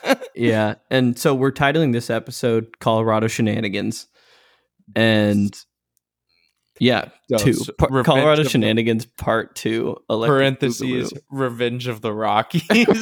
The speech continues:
Speaker 2: Yeah,
Speaker 1: <laughs>
Speaker 2: that's great. <laughs> Write that down.
Speaker 1: Mm-hmm.
Speaker 2: Um, but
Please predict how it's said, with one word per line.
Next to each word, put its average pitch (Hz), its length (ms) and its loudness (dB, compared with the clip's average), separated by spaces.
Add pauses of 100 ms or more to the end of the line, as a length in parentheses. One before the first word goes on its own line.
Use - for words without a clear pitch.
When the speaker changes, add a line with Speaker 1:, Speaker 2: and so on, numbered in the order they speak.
Speaker 2:
Yeah, 247 560 4
Speaker 1:
<laughs> 269 580 0
Speaker 2:
that's 95 220 -8
great. - 540 -12 (280)
<laughs> - 300 -8
Write 117 220 -4
that 120 180 -6 (140)
down. 127 260 -8
Speaker 1:
Mm-hmm. 143 680 -8
Speaker 2:
Um, 120 520 0 (1700)
but 123 260 0